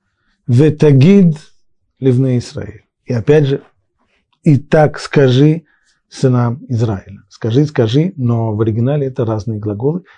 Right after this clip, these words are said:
и есть между ними определённая разница. Говорит Раши, «Ко томар», так скажи дому Якова. Это происходит от значит, глагол «амар», ему созвучно слово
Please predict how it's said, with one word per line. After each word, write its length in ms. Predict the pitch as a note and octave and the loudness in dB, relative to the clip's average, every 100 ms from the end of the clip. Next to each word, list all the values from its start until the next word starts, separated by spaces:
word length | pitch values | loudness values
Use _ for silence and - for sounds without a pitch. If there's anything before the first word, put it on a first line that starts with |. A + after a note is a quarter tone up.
| _ | _
и 100 | D3+ | 0
есть 200 | E3 - | 0 0
между 280 | C#3+ B2 A#2 | -4 -4 -4
ними 320 | B2 B2 A#2 _ _ - | -4 -6 -10 _ _ -10
определённая 720 | A#2+ G#2+ G#2+ A2+ A2+ A2 - _ _ _ - | -6 -4 -4 -4 -6 -8 -12 _ _ _ -2
разница. 760 | C#3 C3 G2+ F2+ F2 - - _ _ _ | 0 0 -2 -10 -14 -20 -20 _ _ _
Говорит 280 | B2 D3+ D#3 | 2 4 4
Раши, 400 | D3+ A2 - C3 _ _ _ _ | 2 0 -8 -18 _ _ _ _
«Ко 220 | - A3+ | 0 2
томар», 520 | A3 F3+ D#3+ D#3 D#3 | 4 4 4 2 -2
так 220 | C3+ E3 - | 0 -2 -2
скажи 360 | C#3 B2 C3+ | -4 0 0
дому 280 | A#2+ B2+ A#2 | 0 0 -2
Якова. 420 | G#2+ G2+ - B2 | -4 -6 -8 -6
Это 180 | D3+ D3 | -4 -4
происходит 480 | B2+ A2+ - C3 C3 | -4 -6 -2 -2 -2
от 100 | - _ _ _ | -12 _ _ _
значит, 160 | - B2 | -20 -8
глагол 540 | A#2+ A2+ C#3 A2 - _ | -2 2 2 2 -2 _
«амар», 580 | A#2+ A2+ A2 A#2+ F#3 - _ _ _ - | -2 0 0 -2 -6 -10 _ _ _ -2
ему 580 | B2 C3 D#3 G3 B3 - | 2 4 2 0 -2 -10
созвучно 920 | - A#2+ G#2 A#2 B2+ - D3 E3 E3+ _ _ _ _ _ _ _ _ | -4 -2 -2 -2 -4 -6 -6 -6 -10 _ _ _ _ _ _ _ _
слово 640 | - B2+ C3+ B2+ C3 - | -6 0 2 2 -2 -6